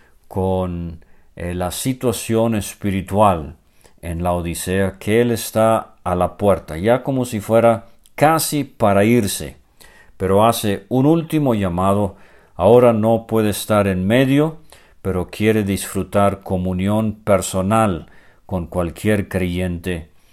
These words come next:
que tenga esta convicción y este anhelo. Y esto es lo que sucede aquí. Vamos a ver que no solamente Moisés, pero también los demás,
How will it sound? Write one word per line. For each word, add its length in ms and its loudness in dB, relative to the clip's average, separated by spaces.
que 540 -8
tenga 420 -2
esta 420 -8
convicción 720 -6
y 120 -4
este 260 -8
anhelo. 300 -2
Y 60 0
esto 200 -6
es 60 -4
lo 140 0
que 100 -2
sucede 500 -2
aquí. 240 -4
Vamos 320 -4
a 60 -4
ver 240 -2
que 260 -8
no 140 -2
solamente 640 0
Moisés, 800 0
pero 380 2
también 520 0
los 200 0
demás, 640 0